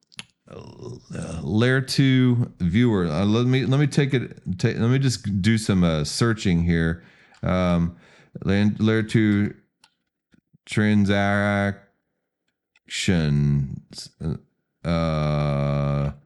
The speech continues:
view. And I'm just la-, layer two tra-, I'm just gonna do a search on layer two transactions view, view and see what I come up with. And I know the name will pop up. Um,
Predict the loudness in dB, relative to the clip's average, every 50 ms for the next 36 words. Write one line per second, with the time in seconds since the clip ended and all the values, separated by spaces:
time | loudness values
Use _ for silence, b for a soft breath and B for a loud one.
0 | b b b b b b _ -8 -4 0 2 2 2 2 2 0 0 0 0 0
1 | 0 0 2 2 2 0 0 0 0 -2 0 0 0 0 0 0 0 0 0 0
2 | 2 2 0 2 2 0 0 2 0 2 2 2 2 2 2 4 4 4 4 4
3 | 4 4 2 2 2 2 2 2 2 2 2 4 2 2 2 2 0 2 2 2
4 | 2 2 2 2 2 0 -2 0 0 2 2 2 0 0 0 0 2 2 2 0
5 | -2 -2 -2 0 2 2 4 4 4 2 0 0 0 0 2 2 2 0 0 0
6 | 0 2 2 2 2 0 0 0 -2 B B B B -2 0 0 2 2 2 2
7 | 4 4 4 4 2 2 2 4 4 4 4 4 2 0 0 0 0 0 0 0
8 | 0 0 0 0 -2 -4 b b b b b b b -6 -2 -2 0 0 2 2
9 | 2 0 0 -2